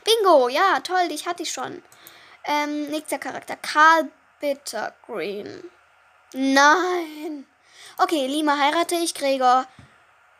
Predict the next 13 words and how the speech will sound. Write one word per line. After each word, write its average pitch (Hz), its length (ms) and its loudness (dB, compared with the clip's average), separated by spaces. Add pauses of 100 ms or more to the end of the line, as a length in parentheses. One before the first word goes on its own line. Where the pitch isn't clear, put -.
(100)
küsse 349 380 2 (400)
ich. - 280 -6 (880)
Und 440 300 6
Carl 339 320 2
Bittergreen, 262 800 -6 (600)
Crucio, 156 800 -4
I - 160 -2
hate - 460 -12
you - 360 -12 (100)
so - 540 0 (220)
much. - 640 -6 (1000)
Ja, 339 560 6
ähm, 277 500 -2